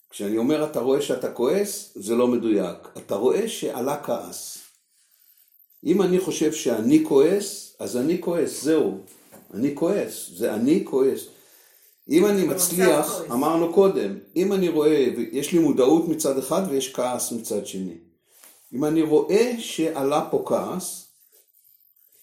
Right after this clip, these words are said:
Speaker 1: ואני כבר לא מזדהה איתו, אני יכול לעשות איתו כל מיני דברים. אם אני חושב שאני כועס, אין שום,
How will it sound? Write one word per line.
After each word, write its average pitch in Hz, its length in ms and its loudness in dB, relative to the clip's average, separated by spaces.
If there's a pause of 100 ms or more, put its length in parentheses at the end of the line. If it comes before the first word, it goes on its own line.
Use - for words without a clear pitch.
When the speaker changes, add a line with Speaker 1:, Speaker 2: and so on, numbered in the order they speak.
(640)
Speaker 1:
ואני 123 440 -2
כבר 110 300 -6
לא 131 240 4
מזדהה 135 360 0
איתו, 151 600 -2 (840)
אני 113 100 -14
יכול 127 180 -8
לעשות - 260 -10
איתו 92 200 -14
כל 92 140 -8
מיני 92 220 -6
דברים. 220 320 -10 (1400)
אם 262 140 -8
אני 226 120 -4
חושב 196 240 2
שאני 127 760 0
כועס, 156 680 2 (480)
אין 185 160 -2
שום, 208 440 -2